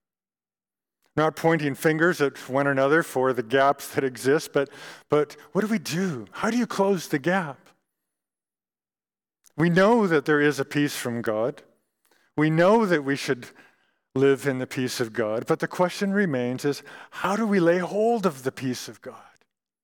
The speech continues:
My task this morning is not to try and convince you or to convince anybody who knows the Word of God, is familiar with the Word of God, that there is a peace from God. It's a peace from God that surpasses our understandings, and it,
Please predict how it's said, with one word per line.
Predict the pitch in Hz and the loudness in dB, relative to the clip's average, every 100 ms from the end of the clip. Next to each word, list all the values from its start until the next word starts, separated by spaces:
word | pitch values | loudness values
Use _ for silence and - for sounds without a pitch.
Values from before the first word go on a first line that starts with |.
| _ _ _ _ _ _ _ _ _ _ _ _ _ _ - | _ _ _ _ _ _ _ _ _ _ _ _ _ _ 0
My | 143 | 2
task | 170 180 185 - | 4 6 4 2
this | 156 - | -6 -2
morning | 147 143 156 143 | 0 2 2 0
is | 127 | -2
not | 143 139 139 | 0 0 0
to | 135 | -6
try | - 139 135 | 0 2 4
and | 135 123 - - | 0 -6 -18 -8
convince | 139 123 143 170 - | -4 0 0 0 0
you | 123 120 | -2 0
or | 120 | -2
to | 123 | -2
convince | 143 135 156 160 156 | -4 0 0 0 0
anybody | 165 165 131 120 110 - - | 0 0 0 -2 -6 -14 -6
who | 160 | -2
knows | 151 156 185 190 - | 2 4 4 4 -2
the | 143 | 0
Word | 131 127 | 2 2
of | 117 | 2
God, | 127 123 | 2 2
is | 127 - | 0 -2
familiar | 139 143 170 180 | -2 2 4 4
with | 156 143 | 2 -2
the | 135 | -2
Word | 120 127 | 0 -2
of | 120 | 0
God, | 127 123 123 - - - | 0 0 0 -8 -18 0
that | 151 - | 0 2
there | 156 | 0
is | 143 175 185 160 143 | 2 4 4 2 -2
a | 139 | -4
peace | - 190 160 - | -2 -2 0 -2
from | - 143 | -2 0
God. | 139 151 156 120 - _ _ _ _ _ _ _ _ _ _ _ _ _ | 2 4 4 0 -4 _ _ _ _ _ _ _ _ _ _ _ _ _
It's | 123 | -4
a | 143 | -2
peace | - 180 190 | 0 0 0
from | 175 156 | -2 2
God | 156 170 160 | 6 6 4
that | 147 | 0
surpasses | - - 170 165 170 185 | -2 -2 0 0 0 -2
our | 156 160 | 2 2
understandings, | 160 160 - 160 170 160 135 127 | 2 -4 -2 2 2 0 -4 -2
and | 135 | -2
it, | 135 | -4